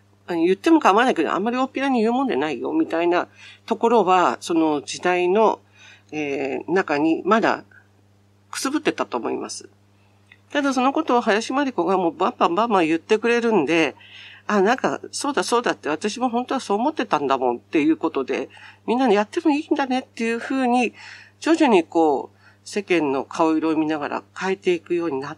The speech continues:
たんじゃないかなっていう気が私はしています。で、それがですね、あの、大きく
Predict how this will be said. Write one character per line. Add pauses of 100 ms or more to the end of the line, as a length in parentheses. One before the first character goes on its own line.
(100)
た
ん
じ
ゃ
な
い
か
な
っ
て
い
う
気
が
私
は
し
て
い
ま
す。 (800)
で、 (240)
そ
れ
が
で
す
ね、 (1080)
あ
の、
大
き
く